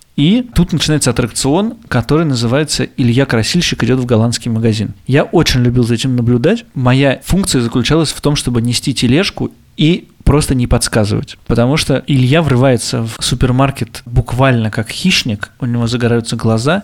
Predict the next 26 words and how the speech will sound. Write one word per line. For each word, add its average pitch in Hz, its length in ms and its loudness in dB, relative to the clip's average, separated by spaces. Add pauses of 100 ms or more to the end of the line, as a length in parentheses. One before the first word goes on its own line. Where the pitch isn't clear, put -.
Илья 143 260 2
начинает 139 260 -2
складывать 127 680 0
вещи 135 440 2
в - 220 -10
корзину. 123 640 0 (140)
Ну, 151 160 2
в - 20 4
общем 151 240 2
говоря, 143 320 4
эту 151 220 0
корзину 135 400 0
хочется - 440 -2
съесть. - 580 -2
Там 113 180 -2
есть 110 240 -2
свежий 107 340 -2
хлеб, 185 380 2 (180)
сыр, 190 520 2
ветчина, 143 680 0 (180)
какой-то - 340 0
еще 180 220 0
другой 160 320 0
сыр, 151 420 0
йогурты, 147 720 0
бананы, 139 720 2